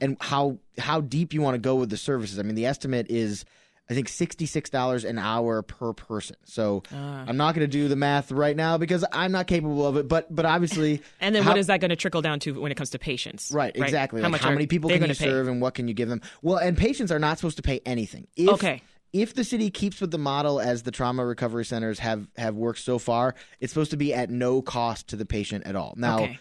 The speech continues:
Speaker 1: they might sig-, connect them to services that do end up costing something, but the actual trauma recovery center is not supposed to cost anything.
Speaker 2: Good to know.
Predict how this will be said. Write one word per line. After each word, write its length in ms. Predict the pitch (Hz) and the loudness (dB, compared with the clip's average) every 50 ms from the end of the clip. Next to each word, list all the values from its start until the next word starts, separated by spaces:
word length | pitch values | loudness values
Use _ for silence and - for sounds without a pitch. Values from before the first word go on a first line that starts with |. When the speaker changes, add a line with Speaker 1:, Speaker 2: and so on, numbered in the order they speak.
| _ _ _ - | _ _ _ -6
Speaker 1:
they 80 | - 120 | -2 0
might 180 | 135 135 131 - | 0 0 0 0
sig-, 180 | - 127 123 - _ _ _ _ _ _ _ _ _ _ - | -4 -8 -8 -8 _ _ _ _ _ _ _ _ _ _ -6
connect 260 | - 139 143 139 - | -2 -2 -2 0 -2
them 120 | 151 135 | -2 -2
to 60 | 127 | -2
services 480 | 113 - 135 123 120 117 - 123 117 104 | -2 -2 -2 -2 -2 -4 -4 -4 -4 -2
that 180 | 104 113 92 - | -2 -4 -4 -2
do 160 | 123 123 123 | -2 0 0
end 140 | 127 135 139 | 0 -2 -2
up 80 | - | -4
costing 320 | - 147 131 127 - 139 - | -2 -2 -2 -2 -4 -6 -6
something, 260 | 139 120 123 120 107 | -4 -4 -4 -2 -4
but 80 | 110 | -4
the 140 | - 113 117 | -2 0 0
actual 220 | 123 135 - 151 135 | 0 0 -2 -4 -4
trauma 240 | - 135 123 120 113 | -2 -2 -2 0 -2
recovery 280 | 110 - 113 101 104 | -2 -2 -2 -2 -2
center 220 | 95 - 107 101 98 | -2 -4 -2 -2 -2
is 80 | 92 | -2
not 140 | - 104 98 | -2 -4 -6
supposed 160 | - 98 90 | -6 -10 -14
to 60 | - - | -14 -12
cost 180 | - 85 87 - | -10 -10 -10 -10
anything. 260 | 69 69 - - - _ - - | -12 -14 -14 -18 -20 _ -12 -8
Speaker 2:
Good 140 | 160 143 | -8 -8
to 100 | - 151 | -8 -8
know. 220 | 139 139 123 135 | -8 -8 -8 -10